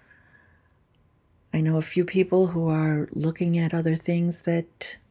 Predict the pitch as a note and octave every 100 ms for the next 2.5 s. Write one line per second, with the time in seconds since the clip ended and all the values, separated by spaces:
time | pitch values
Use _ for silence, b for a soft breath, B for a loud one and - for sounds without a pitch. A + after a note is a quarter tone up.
0 | _ _ _ _ _ _ _ _ _ _
1 | F3+ F#3 G3+ G#3 G#3 F3+ G3+ A3 G#3 G#3
2 | F3 G#3+ D4 E4+ -